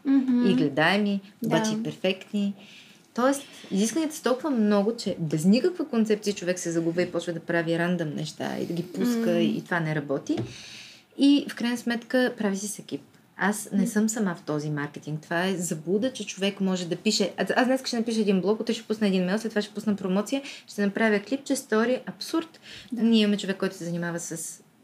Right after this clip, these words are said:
Speaker 2: Instagram и Facebook, отделно човек, който се занимава с Google рекламата ни,
Speaker 1: Мгм.
Speaker 2: отделно имаме сега цял екип, който ще снима, всичко ще аутсорснем за снимане,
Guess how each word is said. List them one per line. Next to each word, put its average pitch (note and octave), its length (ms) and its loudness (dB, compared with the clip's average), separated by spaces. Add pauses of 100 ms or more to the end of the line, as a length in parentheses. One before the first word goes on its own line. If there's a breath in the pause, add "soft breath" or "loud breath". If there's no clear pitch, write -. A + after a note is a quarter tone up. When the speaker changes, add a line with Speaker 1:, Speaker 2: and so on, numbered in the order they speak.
(200)
Speaker 2:
Instagram C4+ 680 0
и C4+ 80 -2
Facebook, C4 520 0
отделно D#3+ 400 -2
човек, A3 260 -4
който A3 160 -2
се G#3+ 60 -4
занимава A3 400 2
с A3 160 -4
Google G#3 440 2
рекламата G#3 480 -2
ни, G3 100 4
Speaker 1:
Мгм. B3+ 200 4
Speaker 2:
отделно D#3+ 320 2
имаме G#3 220 2
сега G3+ 200 -4
цял G#3 140 0
екип, G3+ 300 -4
който G#3+ 240 0
ще - 180 -6
снима, A3 420 2 (300 loud breath)
всичко - 280 -12
ще - 220 2
аутсорснем G3+ 640 2
за G3 100 -4
снимане, F#3+ 480 0